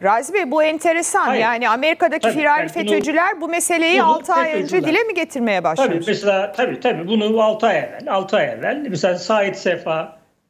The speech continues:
Speaker 2: gibi gazeteciler, Abdullah Bozkurt gibi bu eski feto gazetecileri, bunlar hep, bunlar altı aydır yazıyorlardı.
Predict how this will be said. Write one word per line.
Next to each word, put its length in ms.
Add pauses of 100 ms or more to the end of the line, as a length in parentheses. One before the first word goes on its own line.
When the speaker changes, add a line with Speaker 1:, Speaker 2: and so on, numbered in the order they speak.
(240)
Speaker 2:
gibi 260
gazeteciler, 640
Abdullah 520
Bozkurt 420
gibi 280
bu 160
eski 420
feto 380 (140)
gazetecileri, 760
bunlar 240
hep, 200
bunlar 200
altı 260
aydır 260
yazıyorlardı. 800